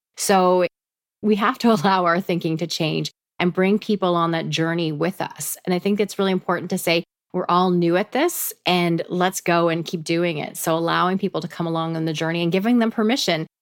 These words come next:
to also say, "You know what? That was great. That was Lisa of twenty twenty, but now what is Lisa now with being an author and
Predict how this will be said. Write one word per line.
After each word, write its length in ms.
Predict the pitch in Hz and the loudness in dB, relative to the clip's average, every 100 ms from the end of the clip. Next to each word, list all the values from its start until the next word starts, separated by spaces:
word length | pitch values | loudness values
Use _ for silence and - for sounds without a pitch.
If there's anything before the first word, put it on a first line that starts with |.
| _ | _
to 80 | 196 | 0
also 180 | 185 185 | 0 0
say, 140 | 175 | 0
"You 120 | 185 | 2
know 100 | 240 | 4
what? 220 | 226 208 - _ _ | 4 2 -2 _ _
That 260 | 180 190 196 | -2 0 0
was 160 | 240 | -4
great. 460 | - 165 165 220 - | -4 -2 0 0 0
That 160 | 196 175 | -2 0
was 220 | 185 175 | -4 -2
Lisa 340 | 185 - 180 - | -4 0 -2 0
of 220 | 170 160 | -2 -2
twenty 300 | - 190 180 | -4 -2 -2
twenty, 480 | - 175 180 285 269 | -2 -2 0 0 0
but 240 | 196 185 | -2 2
now 240 | 196 190 | 4 4
what 180 | 190 196 | 2 2
is 160 | 233 196 | 0 0
Lisa 520 | 185 202 190 175 165 | -2 0 0 0 0
now 380 | 170 170 170 165 | 0 0 0 -2
with 200 | 165 156 - _ _ 170 165 | -2 -4 -10 _ _ -8 -2
being 200 | 165 180 | 0 0
an 100 | 202 | 4
author 480 | 160 185 185 156 - | 4 4 0 -2 0
and 200 | 156 | -2